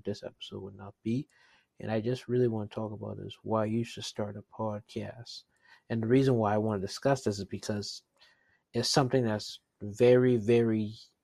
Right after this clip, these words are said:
not unique anymore, but starting to come out more ever since this pandemic started in March of twenty twenty. And recently, I just want to tell you my story, but I'll explain that later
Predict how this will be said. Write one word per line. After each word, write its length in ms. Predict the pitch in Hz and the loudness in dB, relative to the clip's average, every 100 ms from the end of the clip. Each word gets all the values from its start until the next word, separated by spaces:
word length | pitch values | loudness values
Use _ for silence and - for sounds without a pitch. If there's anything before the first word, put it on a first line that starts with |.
| _ - | _ -4
not 340 | 147 180 - | 4 4 4
unique 380 | 120 117 135 131 | 0 2 0 0
anymore, 320 | 127 123 127 | 0 4 4
but 160 | 113 107 | 4 0
starting 340 | - 143 139 | 0 0 0
to 60 | 104 | -2
come 300 | - - 131 | -4 0 2
out 180 | 131 101 | 2 4
more 420 | 127 120 101 104 _ _ - | 4 4 2 -2 _ _ -6
ever 180 | 113 113 | -2 -2
since 260 | - 113 - | -2 -6 -4
this 240 | - - _ _ _ | -6 -8 _ _ _
pandemic 560 | - 113 101 117 113 110 | -2 0 2 2 2 -2
started 360 | - 113 110 92 | -2 -2 -2 -4
in 140 | 95 _ | -8 _
March 280 | 110 104 - | 0 0 -2
of 40 | |
twenty 240 | - 110 98 | -6 -6 -4
twenty. 420 | - 131 101 113 _ _ _ _ - | -2 0 0 -4 _ _ _ _ -6
And 220 | 117 110 | -2 0
recently, 480 | 113 135 - 117 110 | 2 2 2 0 2
I 80 | 107 | 2
just 220 | 117 - | 0 -2
want 160 | 107 104 | -6 0
to 40 | |
tell 80 | 120 | 2
you 120 | 110 | 2
my 180 | 110 113 | 2 -2
story, 300 | 113 110 104 | 0 0 2
but 140 | 101 | 2
I'll 140 | 101 95 | 0 -2
explain 300 | - - 113 | -6 -4 -2
that 180 | 107 - | -2 2
later 460 | 117 113 98 98 | 4 4 2 -4